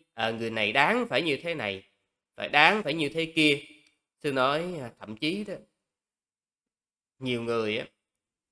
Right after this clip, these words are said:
họ phạm những cái tội ác tày đình ở xã hội, nha. Thì khi mà báo đăng, sư rất thương cảm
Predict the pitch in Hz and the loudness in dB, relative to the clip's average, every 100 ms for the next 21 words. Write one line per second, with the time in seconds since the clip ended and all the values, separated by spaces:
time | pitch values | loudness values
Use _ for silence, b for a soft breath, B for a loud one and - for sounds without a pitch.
0 | _ _ _ 110 107 - 104 98 107 113 | _ _ _ -2 -2 0 2 2 0 -6
1 | 131 180 180 104 98 104 107 - 175 202 | -6 -6 -2 0 0 -2 -6 -4 -6 -4
2 | - 110 107 104 95 101 123 131 131 92 | -2 -2 -2 -6 -8 -10 -10 -10 -14 -16
3 | 90 95 _ _ _ _ _ - 131 - | -20 -20 _ _ _ _ _ -14 -14 -14
4 | _ _ _ _ - 117 - 165 147 110 | _ _ _ _ -8 -6 2 2 2 4
5 | 143 196 175 170 175 170 _ _ _ _ | 4 6 2 0 -10 -16 _ _ _ _
6 | _ _ 165 160 247 240 170 147 151 92 | _ _ -4 -2 -2 -2 -8 -6 -6 -8
7 | - 190 214 | -8 -18 -20